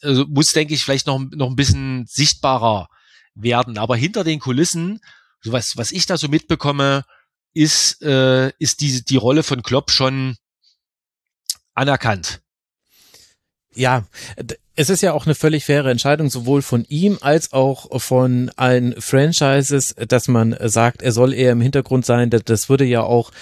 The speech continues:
Speaker 2: äh, den Druck ausüben auf die bestehenden Trainer. Also wie, wie schnell wurde gewitzelt, ah ja, jetzt wird Klopp,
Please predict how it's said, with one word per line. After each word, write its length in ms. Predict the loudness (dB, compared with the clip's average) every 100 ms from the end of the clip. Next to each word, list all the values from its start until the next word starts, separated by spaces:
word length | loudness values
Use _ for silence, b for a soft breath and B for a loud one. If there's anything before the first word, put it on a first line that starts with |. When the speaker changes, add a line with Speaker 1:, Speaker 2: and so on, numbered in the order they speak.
| B B -8
Speaker 2:
äh, 160 | -4
den 200 | 2 2
Druck 240 | 4 0 0
ausüben 540 | 0 0 0 0 0
auf 220 | 2 0
die 100 | 0
bestehenden 540 | -2 0 0 0 0 -4
Trainer. 360 | -4 -2 -2
Also 300 | -2 0 0
wie, 400 | 0 0 0 0 B B B -6
wie 460 | -2 0 0 -2
schnell 420 | -2 0 0 -2
wurde 220 | 0 0 0
gewitzelt, 400 | -4 -2 -2 0
ah 80 |
ja, 180 | 0 0
jetzt 240 | -2 -4 -2
wird 200 | -4 0
Klopp, 240 | -2 -2